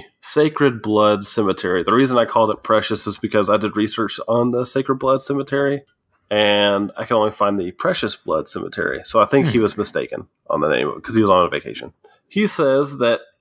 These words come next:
Speaker 1: you know, they're at this cemetery, uh, as if the name wasn't creepy enough already.
Speaker 2: Right.
Speaker 1: And after a while, they, they were out and they started feeling really creeped out. So they're like, "Okay, we're gonna leave."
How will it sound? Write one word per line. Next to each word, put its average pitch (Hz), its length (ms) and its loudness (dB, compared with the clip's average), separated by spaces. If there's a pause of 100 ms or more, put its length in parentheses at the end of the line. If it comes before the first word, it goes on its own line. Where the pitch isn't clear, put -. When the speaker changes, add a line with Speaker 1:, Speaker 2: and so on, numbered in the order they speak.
(240)
Speaker 1:
you 156 80 2
know, 98 280 2 (140)
they're 160 300 0
at 160 220 0
this 156 180 -2
cemetery, 107 720 2 (220)
uh, - 100 2 (100)
as 113 160 0
if 135 160 0
the 127 80 0
name 117 220 2
wasn't 104 300 -2 (520)
creepy 113 380 0
enough 101 280 0
already. 78 420 0
Speaker 2:
Right. 107 680 0
Speaker 1:
And 107 380 2 (200)
after 135 360 0
a 135 80 2
while, 117 640 0 (140)
they, 131 260 2 (140)
they 127 100 2
were 117 320 2 (500)
out 107 440 0
and 117 260 0
they 123 60 -2
started 190 280 -2
feeling 156 320 0
really 120 200 0
creeped 110 440 -8
out. 156 260 -2 (100)
So 117 300 0
they're 117 180 0
like, 107 140 0
"Okay, 117 260 -2
we're 123 160 0
gonna 104 120 2
leave." - 280 -14